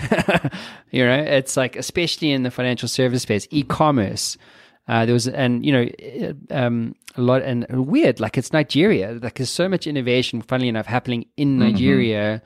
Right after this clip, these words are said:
Speaker 1: with e-commerce platforms and payment platforms and things like this, that they're starting to get picked up by P E firms sitting in the
Speaker 2: Yeah.
Speaker 1: U S.
Speaker 2: Yep, totally. Totally.
Speaker 1: Mm-hmm. Mm-hmm.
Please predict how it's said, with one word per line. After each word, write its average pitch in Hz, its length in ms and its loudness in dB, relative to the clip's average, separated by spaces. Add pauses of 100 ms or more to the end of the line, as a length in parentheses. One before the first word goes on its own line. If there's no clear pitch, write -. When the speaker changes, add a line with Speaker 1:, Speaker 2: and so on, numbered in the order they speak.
(400)
Speaker 1:
with 131 200 0
e-commerce 131 640 2
platforms 127 640 -2
and 104 100 -8
payment 123 320 0
platforms 120 420 -2
and 107 120 -4
things 120 180 0
like 113 140 -2
this, 123 180 2
that 117 160 -2
they're 120 120 0
starting 151 340 2
to 147 120 -2
get 120 220 0
picked - 240 -2
up 127 200 -4
by 107 140 -6
P - 180 -12
E 120 180 -6
firms 117 300 -4
sitting 131 240 0
in 113 100 -2
the 107 60 -6
Speaker 2:
Yeah. 113 120 -6
Speaker 1:
U 98 160 4
S. - 180 -14 (800)
Speaker 2:
Yep, 101 300 2
totally. 95 380 0 (480)
Totally. 98 300 0
Speaker 1:
Mm-hmm. - 480 -18
Mm-hmm. 113 140 -14